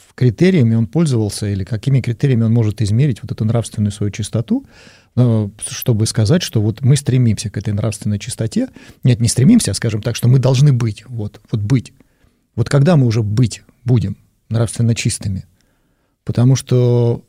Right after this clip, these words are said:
стремиться к ней и быть — это, ну, как бы два разных состояния. То есть я уже достиг, как Павел, будучи фарисеем, достиг. Или я стремлюсь к этому, как Павел стремился, когда уже был христианином. Ну, надо понимать,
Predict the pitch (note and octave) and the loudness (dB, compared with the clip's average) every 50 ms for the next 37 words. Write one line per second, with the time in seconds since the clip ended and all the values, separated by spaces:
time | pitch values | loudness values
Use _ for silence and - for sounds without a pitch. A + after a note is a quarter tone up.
0 | _ _ _ - - - A2+ B2+ D3 G#3 A3+ - - A#2+ - - B2+ A2+ G#2 G2 | _ _ _ -12 -4 2 4 4 6 4 4 2 0 -4 -2 -2 -4 -2 -2 -4
1 | - - _ _ - C#3 A2+ G2 G#2 D3 G#3+ A3 - - _ - C3+ G#2 - - | -8 -12 _ _ 0 0 2 2 2 2 2 2 0 -10 _ -6 -6 -4 -4 -4
2 | A2 F#2+ - _ _ - A2+ - A2+ G2+ G#2 G#2+ G2+ B2 B2 A2+ A2 A2 A2 - | -6 -6 -8 _ _ -14 -10 -8 -8 -6 -4 -2 0 0 2 2 0 0 -2 -4
3 | - - - - A#2 A#2 A#2+ A2+ F#2+ F#2+ - C3 _ _ _ _ _ _ _ _ | -4 -8 -4 -2 0 0 0 0 -2 -4 -6 -8 _ _ _ _ _ _ _ _
4 | _ _ _ _ _ _ _ _ _ _ _ - - - - A#2 B2 B2+ A#2+ G2+ | _ _ _ _ _ _ _ _ _ _ _ -14 -8 -2 2 2 4 4 4 4
5 | A#3 A#3 F#3 C3+ - - - - A#2 - - - _ _ - _ _ _ _ _ | 2 4 4 2 2 0 -2 -4 -6 -6 -6 -16 _ _ -20 _ _ _ _ _
6 | _ _ _ _ - G#2+ - _ A#2+ A2+ G2+ G2+ G#2+ G2+ G#2 G#2 G#2 - - - | _ _ _ _ -6 -6 -4 _ 0 0 0 0 -2 -2 -2 -4 -4 -6 -6 -2
7 | - A2 A#2+ - - - G2+ G2 G2+ - G#2+ - - - - - - _ _ - | 0 0 0 0 0 -2 0 0 -2 -2 -4 -6 -8 -10 -14 -14 -14 _ _ -20
8 | _ _ _ _ _ _ _ _ _ _ _ - D3 D3 D3+ D#3 D#3+ C#3 A#2+ B2+ | _ _ _ _ _ _ _ _ _ _ _ 2 2 4 4 4 4 4 2 2
9 | D3+ D3 D3 C#3+ C3+ C3+ _ _ _ _ _ _ - - - C3 C#3 D3+ D#3 A#2+ | 2 2 2 0 0 -2 _ _ _ _ _ _ -6 0 2 4 4 4 4 2
10 | - - C#3 C#3 - B2 A2+ A2 A#2 _ _ _ _ _ - B2 A2+ - - A#2+ | 0 -4 -10 -10 -8 -8 -8 -8 -10 _ _ _ _ _ -8 -8 -6 -4 -2 -2
11 | A2 A2 G#2+ - - A#2 B2 B2+ A2+ G#2 G2+ - - - - _ _ _ _ _ | -2 -2 -4 -4 -2 0 2 2 2 0 -2 -8 -16 -18 -20 _ _ _ _ _
12 | _ _ _ - G#2+ G2 G2+ G2 G2 G2+ G2 G#2 G#2+ - - G#2+ - - A2+ G#2+ | _ _ _ -4 -2 0 0 0 -2 -2 -2 -4 -4 -4 -8 -10 -4 -2 -2 -2
13 | G2+ F#2+ G2 - _ _ _ _ _ _ _ _ _ _ _ _ _ A2+ A2+ C3 | 0 -2 -4 -6 _ _ _ _ _ _ _ _ _ _ _ _ _ 0 0 2
14 | C#3 C#3 C3+ B2 C3 - C3+ C#3 D3 C#3+ A#2 G#2 - | 4 2 2 2 2 2 2 4 4 2 0 -2 -4